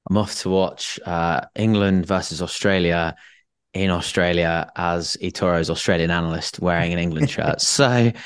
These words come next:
Speaker 2: Yeah,
Speaker 1: real mixed
Speaker 2: that
Speaker 1: bag
Speaker 2: one.
Speaker 1: there for, from me today. Yeah.
Speaker 2: Yeah. Well, I guess you, you've, you've got allegiances either way today, whoever
Speaker 1: Exactly.
Speaker 2: wins. But, uh, yeah, semi-final Women's World Cup. So, uh, that will be an interesting one. He, he's off to that very shortly.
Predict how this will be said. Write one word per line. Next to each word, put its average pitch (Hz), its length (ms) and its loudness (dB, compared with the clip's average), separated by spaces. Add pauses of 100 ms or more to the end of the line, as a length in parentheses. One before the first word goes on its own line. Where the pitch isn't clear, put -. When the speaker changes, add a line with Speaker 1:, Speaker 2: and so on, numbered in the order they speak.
(240)
Speaker 2:
Yeah, 104 240 2
Speaker 1:
real 156 100 8
mixed 139 240 4
Speaker 2:
that 110 140 2
Speaker 1:
bag 85 240 2
Speaker 2:
one. 92 60 -4
Speaker 1:
there 87 180 0
for, 92 260 -2 (140)
from 107 240 0
me 87 160 0
today. 90 360 -2
Yeah. 95 180 0 (540)
Speaker 2:
Yeah. 98 440 4
Well, 104 320 6
I 98 80 4
guess 104 340 0
you, 98 260 0
you've, 101 380 2
you've - 160 -6
got - 160 -2
allegiances 98 640 0
either 98 280 2
way 90 460 0 (120)
today, 85 440 -2
whoever 92 300 -2
Speaker 1:
Exactly. 90 280 -2
Speaker 2:
wins. 85 320 -10
But, 87 380 -4
uh, 92 240 4
yeah, 120 220 6 (240)
semi-final 117 500 2
Women's 113 260 0
World 107 200 0
Cup. - 240 -4 (500)
So, 95 460 2
uh, 95 420 2
that 95 160 -6
will 85 80 -4
be 98 160 2
an 95 80 2
interesting 92 480 -4
one. 90 220 0
He, 92 160 -2
he's 98 260 0
off 113 160 4
to - 120 -6
that 98 140 4
very 117 220 6
shortly. 98 640 2